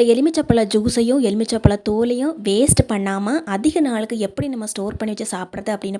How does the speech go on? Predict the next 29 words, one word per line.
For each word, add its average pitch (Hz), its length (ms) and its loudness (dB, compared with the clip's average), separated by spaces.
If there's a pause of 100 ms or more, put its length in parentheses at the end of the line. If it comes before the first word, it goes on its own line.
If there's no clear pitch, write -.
பார்த்தோம். 196 300 -6 (360)
இந்த 226 160 -6
வீடியோ 262 240 -4
உங்களுக்கு 214 300 -8
ரொம்ப 240 220 -4
ரொம்ப 277 220 0
யூஸ்ஃபுல்லா 214 460 -6
இருக்கும். 202 240 -6 (340)
அதே 240 220 -4
சமயத்துல 220 380 -6 (100)
இந்த 208 140 -6
வீடியோ 226 200 -2
ரொம்ப 226 240 -4
யூஸ்ஃபுல்லா 247 380 -4
இருக்கு 214 180 -6
அப்படின்னு 196 280 -8
நினைச்சீங்கன்னா 202 460 -8 (100)
கண்டிப்பா 214 420 -6
லைக் 185 240 -8
பண்ணி 214 260 -10
சப்ஸ்கிரைப் 240 460 -10
பண்ணுங்க. 190 260 -8 (140)
உங்க 196 200 -10
friends 269 300 -2
and 277 160 -4
ரிலேட்டிவ்ஸ்க்கு 190 580 -10 (380)
கண்டிப்பா 277 360 -8 (100)
ஷேர் 175 320 -8
பண்ணுங்க. 190 260 -8